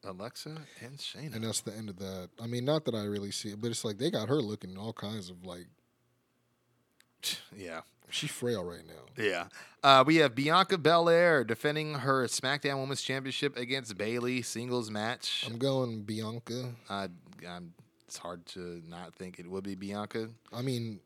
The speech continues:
Speaker 2: it'd be weird to think that her reign would be done after only
Speaker 1: Yeah.
Speaker 2: her first defense,
Speaker 1: I,
Speaker 2: right?
Speaker 1: I agree.
Speaker 2: Or did she have a defense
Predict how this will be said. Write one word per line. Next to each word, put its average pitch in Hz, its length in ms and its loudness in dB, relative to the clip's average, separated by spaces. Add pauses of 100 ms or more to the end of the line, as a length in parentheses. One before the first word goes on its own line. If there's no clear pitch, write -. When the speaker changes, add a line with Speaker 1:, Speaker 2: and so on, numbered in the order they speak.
Speaker 2:
it'd 131 220 -2
be 131 120 0
weird 170 380 0
to 147 80 2
think 156 240 0
that 127 160 2
her 131 180 2
reign 117 400 -4
would 110 140 -2 (500)
be 117 140 -2
done 113 360 2
after 104 540 -4
only 107 120 4
Speaker 1:
Yeah. 104 220 2
Speaker 2:
her 107 140 -4
first - 500 -6
defense, 101 520 -8
Speaker 1:
I, 90 100 2
Speaker 2:
right? 147 200 0
Speaker 1:
I 95 180 2
agree. 95 500 -6 (380)
Speaker 2:
Or 151 140 10
did 165 140 4
she - 80 0
have 226 100 6
a 214 40 4
defense 196 360 0